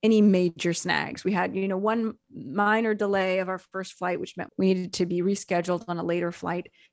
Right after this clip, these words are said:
But this, it was stressful. You know, it was definitely stressful. And then, as you know, the stress of planning the trip, which we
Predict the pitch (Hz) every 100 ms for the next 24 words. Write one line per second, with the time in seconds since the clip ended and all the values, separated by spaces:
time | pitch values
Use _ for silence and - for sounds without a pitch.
0 | _ - - - - 392 403 - 247 262
1 | - - 180 - - - 214 247 254 196
2 | - 190 196 190 180 196 196 202 208 196
3 | 175 - - 175 - - - 269 294 175
4 | 160 - 185 - - - 180